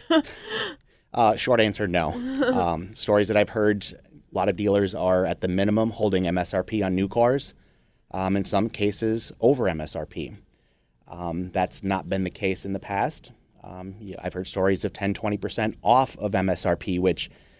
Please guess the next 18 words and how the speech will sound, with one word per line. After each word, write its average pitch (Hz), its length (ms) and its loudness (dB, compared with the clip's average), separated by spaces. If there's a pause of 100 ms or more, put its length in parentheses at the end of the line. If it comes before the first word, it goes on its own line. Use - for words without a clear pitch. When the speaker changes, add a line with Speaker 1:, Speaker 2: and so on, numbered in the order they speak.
(120)
Speaker 2:
those 135 220 8
days 123 260 4
are 120 60 0
getting 107 260 0
slower 104 640 0
and 95 200 -10
slower, 104 420 -2
but, 95 380 -2 (500)
um, 92 420 -6 (560)
yeah, 95 220 -2
those 90 240 -4
negotiation 87 640 -6
days 82 260 -6
are, 85 300 -6
are 82 300 -6 (160)
at 85 100 -10
least 92 300 -8
paused. 80 560 -6